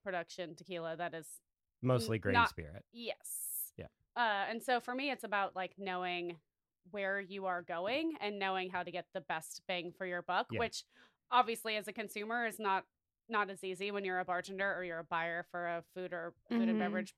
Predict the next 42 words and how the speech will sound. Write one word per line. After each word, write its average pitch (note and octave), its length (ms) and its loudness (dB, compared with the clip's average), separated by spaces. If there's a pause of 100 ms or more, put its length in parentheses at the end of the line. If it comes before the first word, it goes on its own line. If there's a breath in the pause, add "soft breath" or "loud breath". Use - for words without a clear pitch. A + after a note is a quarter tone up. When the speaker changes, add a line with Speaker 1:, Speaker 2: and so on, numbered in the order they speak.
Speaker 1:
place. F#3 300 -2 (480)
Um, G3 500 0 (100)
but G3+ 260 0 (500)
sticking C4 420 -2
to B3+ 160 2
whatever G3+ 400 0
their C4 160 0
house F3 300 0
pours E3+ 260 -6
are, E3 300 -2 (120)
are F#3+ 140 2
my, F3 340 -2
is F#3 160 -4
my F3+ 160 0
go-to, E3+ 360 -6
especially G#3 360 -4
if G3 120 -6
you're, G3 100 -2
like, F#3+ 180 0
going B3 220 2
to, A#3 100 -8
like, G#3 160 2
a G3+ 100 2
nicer, A#3+ 440 0 (100)
or A3+ 280 2
not C#4 200 0
even A3+ 160 -6
just G#3 200 -10
a F#3 40 -2
nicer F3+ 280 -2
place, F3 240 -6
but, D#3+ 80 -10
like, G3+ 120 -4
a C4+ 60 -2
mid-level B3 460 6
place, G3+ 320 0
you B3 80 -4
can C4 120 -2
trust A3 320 2
that, G3 160 -2
like, G3 200 -2
their G3 180 -2